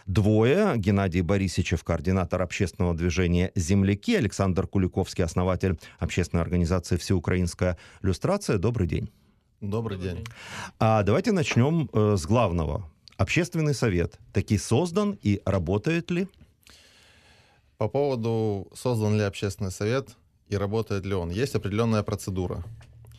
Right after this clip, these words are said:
Speaker 2: Первый момент, э, после того, как протокол учредительного собрания
Speaker 1: Если можно, не стучите по,
Speaker 2: Хорошо.
Speaker 1: по столу, да.
Speaker 2: Вот, ну, я просто как-то на эмоциях.
Speaker 1: Эмоционально, да,
Speaker 2: Эмоционально,
Speaker 1: да,
Speaker 2: да.
Speaker 1: да, я понимаю.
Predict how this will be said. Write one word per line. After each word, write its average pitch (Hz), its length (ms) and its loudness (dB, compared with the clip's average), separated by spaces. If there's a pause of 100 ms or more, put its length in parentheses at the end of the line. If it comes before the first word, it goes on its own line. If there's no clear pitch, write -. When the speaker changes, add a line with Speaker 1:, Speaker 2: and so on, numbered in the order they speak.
(240)
Speaker 2:
Первый 131 240 0
момент, 131 540 -2
э, 95 600 -2 (100)
после 113 240 -2
того, 104 240 0
как 98 240 -6
протокол 101 640 -2 (300)
учредительного 104 720 -2
собрания 92 600 0 (300)
Speaker 1:
Если 147 240 2
можно, 123 240 2
не 104 160 6
стучите 113 400 2
по, 104 60 2
Speaker 2:
Хорошо. 98 260 -2
Speaker 1:
по 90 140 0
столу, 90 300 0
да. 123 220 4 (840)
Speaker 2:
Вот, 90 300 -2
ну, 113 80 2
я 98 40 0
просто 90 300 -6
как-то 82 220 -10 (420)
на 110 240 4
эмоциях. 113 260 4
Speaker 1:
Эмоционально, 160 440 4
да, 110 100 8
Speaker 2:
Эмоционально, 98 520 4
Speaker 1:
да, 92 100 2
Speaker 2:
да. - 40 0
Speaker 1:
да, 113 60 4
я 101 80 2
понимаю. 80 340 -4